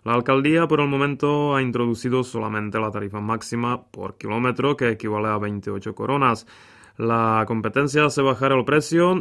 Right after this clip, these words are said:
pero si no fijamos una tarifa mínima, no es posible cumplir con los requisitos del aspecto, estado técnico y la vejez del vehículo,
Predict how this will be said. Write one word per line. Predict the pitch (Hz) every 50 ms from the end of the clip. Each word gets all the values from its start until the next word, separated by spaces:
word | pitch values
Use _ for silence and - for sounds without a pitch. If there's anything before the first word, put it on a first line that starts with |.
| - 117
pero | - 123 117 117 113 113 113
si | 113 - 113
no | 120 120
fijamos | 123 123 113 127 131 135 135 127
una | 127 127 123 104
tarifa | 117 113 117 110 117 117
mínima, | 113 117 135 143 151 156 156 156 160 160
no | 156 143 143 143
es | 143 -
posible | - - 123 113 - 131 135 143 147 143
cumplir | 139 - 113 110 107 - 127 139 143 139
con | - 139 143 147
los | 151 151 143 -
requisitos | 135 131 113 120 113 110 123 113 131 135 120
del | 120 117 113
aspecto, | 104 - _ - 151 147 - - 156 151
estado | 139 117 - - 139 135 135 131 123
técnico | - 139 131 - 139 139 120 - 135
y | 131 123
la | 120 113
vejez | 107 104 104 - 135 135 120
del | 117 120 113
vehículo, | 107 104 104 120 135 - 127 127 127 120 113 104